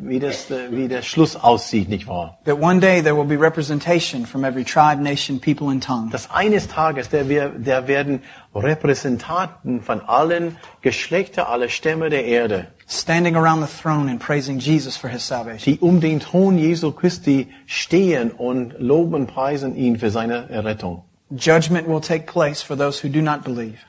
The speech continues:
Speaker 1: Gericht wird für diejenigen, die nicht an ihn glauben, stattfinden.
Speaker 2: And everlasting life will be given to those who do.
Speaker 1: Und e-, ewiges Leben werd-, werden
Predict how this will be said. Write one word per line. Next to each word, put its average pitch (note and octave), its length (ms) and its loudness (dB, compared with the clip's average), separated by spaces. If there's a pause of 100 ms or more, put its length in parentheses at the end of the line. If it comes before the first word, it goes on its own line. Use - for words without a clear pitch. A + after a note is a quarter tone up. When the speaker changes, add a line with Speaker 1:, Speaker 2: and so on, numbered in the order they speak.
(120)
Speaker 1:
Gericht B2+ 480 2
wird D3 260 2
für C3 280 0
diejenigen, C#3 680 -2 (540)
die B2+ 320 2
nicht E3+ 280 0
an C3+ 60 -2
ihn C3+ 140 0
glauben, C3 480 -2 (180)
stattfinden. G2+ 640 -4
Speaker 2:
And C3+ 100 0
everlasting D3+ 580 4
life D3 280 0
will C#3 80 -2
be C3+ 100 -2
given C3+ 280 -4
to C#3 100 -10
those B2+ 280 -4
who C3 60 -6
do. A#2 120 -10 (200)
Speaker 1:
Und B2 180 -8
e-, C#3+ 260 -4
ewiges D#3 460 2
Leben C3 680 0
werd-, A2+ 580 -4
werden B2 420 -2